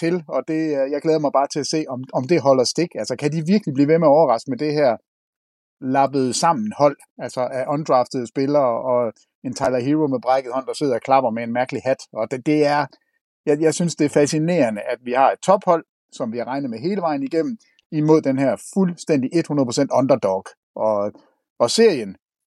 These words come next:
hvis man kigger på den sådan i forhold til, hvad de kloge hoveder ude i verden siger, så er det, er det tre procent chance, Miami har for at vinde.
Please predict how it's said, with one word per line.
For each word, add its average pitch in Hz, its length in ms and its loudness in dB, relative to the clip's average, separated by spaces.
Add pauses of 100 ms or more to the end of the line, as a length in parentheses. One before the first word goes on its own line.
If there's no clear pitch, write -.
(140)
hvis 151 140 -10
man 139 160 0
kigger 175 260 0
på 165 160 0
den 120 280 -6
sådan 139 260 -8
i 120 100 -6
forhold 131 260 4
til, 131 140 -2
hvad 107 400 0 (260)
de 131 80 -10
kloge 156 340 2
hoveder 147 240 2
ude 135 160 2
i 123 80 0
verden 127 300 2
siger, 131 280 -4 (580)
så - 100 -2
er 156 120 4
det, 135 440 -2
er 139 120 -4
det 139 140 -6
tre 254 280 0
procent 190 360 -2
chance, 165 580 -2
Miami 147 380 -2
har 165 260 -4
for 196 120 6
at 139 80 0
vinde. 151 240 -4